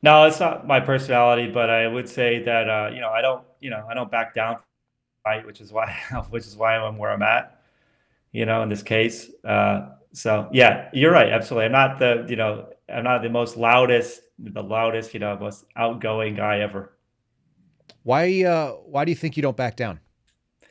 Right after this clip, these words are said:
Speaker 1: I don't know. I think it's maybe just, you know, i-, in the blood. I'm not exactly sure. I just, I, I always felt like, you know, you gotta stand for what's right. And I think that's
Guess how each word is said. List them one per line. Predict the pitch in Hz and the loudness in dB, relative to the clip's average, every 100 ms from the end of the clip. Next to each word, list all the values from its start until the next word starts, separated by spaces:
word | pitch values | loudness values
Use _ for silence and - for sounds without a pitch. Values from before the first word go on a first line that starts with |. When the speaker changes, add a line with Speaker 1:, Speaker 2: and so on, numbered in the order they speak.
| _ _ _ _ | _ _ _ _
Speaker 1:
I | 120 143 | 4 6
don't | 170 | 6
know. | 156 160 | 4 2
I | 147 | 2
think | 139 143 | 0 -4
it's | 143 - - | -6 -10 -8
maybe | 131 131 | -6 -6
just, | 131 131 - - _ | -6 -8 -8 -20 _
you | 127 | -6
know, | 117 110 - _ | -6 -6 -14 _
i-, | - - - | -16 -12 -8
in | 135 | -2
the | 120 | -2
blood. | 117 131 143 | 4 4 6
I'm | 120 | 4
not | 131 127 | 4 0
exactly | 120 123 117 120 | 0 -2 -2 -8
sure. | - 139 110 | -8 -4 -2
I | 101 | -2
just, | 101 104 - - _ - 107 | -4 -8 -12 -20 _ -14 -8
I, | 104 104 117 | -8 -6 -4
I | 110 | 0
always | 110 117 117 117 - | 0 0 -4 -8 -2
felt | 117 113 | -2 0
like, | 113 110 - | -2 -4 -8
you | 123 | -6
know, | 107 | -4
you | 104 104 | -4 0
gotta | 113 113 | 0 0
stand | - 120 120 | 2 0 2
for | 123 | 0
what's | 117 - | -2 0
right. | 110 113 135 - _ _ _ _ _ _ _ _ | 0 2 0 -10 _ _ _ _ _ _ _ _
And | 127 127 131 | 0 4 4
I | 131 | 2
think | 160 160 | 0 -2
that's | 160 143 - | 0 0 -4